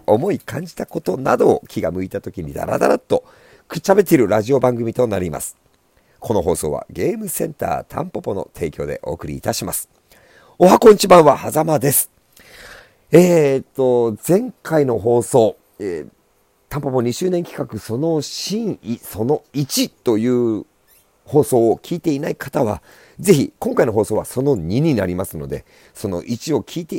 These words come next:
いただいた後に、今日の放送を聞いていただくと、すっと話が、流れが見えるかと思いますので、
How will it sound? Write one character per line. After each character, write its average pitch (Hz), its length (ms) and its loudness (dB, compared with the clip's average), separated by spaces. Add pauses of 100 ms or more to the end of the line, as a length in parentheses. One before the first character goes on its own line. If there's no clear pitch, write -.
(100)
い 160 80 -10
た 233 120 -12
だ 240 100 -8
い 214 80 -14
た - 180 -8
後 - 200 -4
に、 - 160 -4 (320)
今 120 100 2
日 85 40 -2
の 80 60 -8
放 87 140 -2
送 85 140 -4
を - 140 -6
聞 - 120 -12
い 95 40 -10
て 92 120 -6
い 85 80 -6
た - 140 -4
だ - 80 -8
く - 100 -18
と、 - 160 0 (420)
す - 180 -8
っ - 20 -20
と - 260 -4
話 95 320 -8
が、 - 180 -12
流 87 140 -10 (140)
れ 85 80 -6
が 71 100 -12
見 82 220 -2
え 139 40 6
る 156 60 -6
か 104 140 -10
と - 120 -10
思 104 160 -6
い 147 60 -6
ま 139 80 -4
す 117 140 -10
の 78 100 -12
で、 - 100 -20